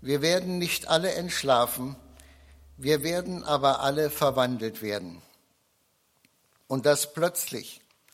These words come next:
in einem Augenblick, zur Zeit der letzten Posaune. Denn es wird die Posaune erschallen und die Toten werden auferstehen, unverweslich,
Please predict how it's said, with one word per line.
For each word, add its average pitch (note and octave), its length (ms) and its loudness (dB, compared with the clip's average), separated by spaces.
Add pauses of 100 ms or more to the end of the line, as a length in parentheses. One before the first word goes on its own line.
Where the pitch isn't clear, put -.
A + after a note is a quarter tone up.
(520)
in D3 160 -4
einem E3 400 0
Augenblick, D3 520 -2 (220)
zur C#3 260 -2
Zeit E3+ 380 2
der D3+ 100 2
letzten D3 520 -4
Posaune. C3 680 -2 (880)
Denn D3 80 -4
es D#3+ 220 0
wird F3 200 -4
die E3 100 -8
Posaune D#3 580 0
erschallen D#3+ 640 0
und C#3 160 -8
die C#3 100 -12
Toten F3+ 460 -8
werden D3+ 260 0
auferstehen, D3+ 680 -2
unverweslich, D#3 920 -6